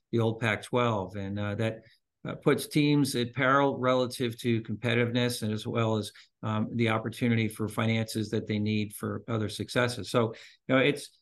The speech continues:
it, it's certainly disturbing for the average person to, you know, handle the thought process of non-revenue sports who are gonna have to figure out getting themselves across the country on a regular basis.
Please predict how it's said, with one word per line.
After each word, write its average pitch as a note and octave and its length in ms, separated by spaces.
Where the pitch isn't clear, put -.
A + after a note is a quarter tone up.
it, - 80
it's C3+ 460
certainly D#3+ 760
disturbing C3+ 760
for B2 260
the A2+ 140
average A#2+ 360
person A#2+ 480
to, A#2 220
you A#2 120
know, A2 280
handle B2+ 640
the A#2 60
thought B2+ 340
process A#2+ 500
of G#2+ 180
non-revenue C3 600
sports A#2 500
who A2 220
are G#2+ 120
gonna A#2 240
have A2+ 240
to A2+ 60
figure A#2 340
out A2+ 160
getting A#2 280
themselves A2+ 560
across A#2 320
the A2 100
country A#2+ 520
on A#2 80
a A#2 40
regular A#2 280
basis. B2+ 540